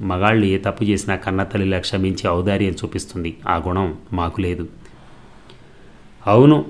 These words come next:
యుగ యుగాలుగా సహనశీలురు, క్షమయాదరిత్రులు లాంటి బిరుదులిచ్చి సీతలు, అనసూయలతో అడుగడుగునా పోలుస్తూ మగాడేం చేసినా ఆడది క్షమించటాలు, పాఠాలు, నీతి బోధలు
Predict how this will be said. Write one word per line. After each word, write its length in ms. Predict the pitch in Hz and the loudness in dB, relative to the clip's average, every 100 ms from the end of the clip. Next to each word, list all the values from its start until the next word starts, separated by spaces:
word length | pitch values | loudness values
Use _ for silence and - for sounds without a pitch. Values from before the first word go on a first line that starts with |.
| - | 0
యుగ 240 | 117 117 | 4 6
యుగాలుగా 500 | 131 117 123 127 123 | 6 6 6 4 2
సహనశీలురు, 800 | 120 113 101 127 120 117 107 113 | 2 2 2 2 2 4 4 2
క్షమయాదరిత్రులు 1000 | 110 - 104 117 113 104 113 107 - 110 | 0 0 2 4 4 4 2 0 2 4
లాంటి 280 | 104 92 92 | 4 2 0
బిరుదులిచ్చి 640 | 101 110 120 117 104 - 131 | 2 6 6 6 2 0 -2
సీతలు, 520 | - 117 113 110 107 | 0 -2 0 2 2
అనసూయలతో 640 | 98 110 123 104 98 104 | 2 0 2 2 0 0
అడుగడుగునా 560 | 92 98 113 107 113 107 | 2 4 4 4 2 0
పోలుస్తూ 540 | 107 110 110 - 131 | 2 2 0 0 0
మగాడేం 580 | 131 95 104 113 110 104 | 2 2 2 4 4 4
చేసినా 300 | 110 107 110 | 4 2 2
ఆడది 340 | 98 98 110 | 2 4 2
క్షమించటాలు, 800 | 107 - 104 101 104 98 98 101 101 | 0 -2 -2 -2 -4 -2 0 -2 2
పాఠాలు, 500 | 95 101 101 95 95 | 2 2 0 0 0
నీతి 340 | 104 113 107 | 2 2 0
బోధలు 380 | 104 98 98 | 0 0 0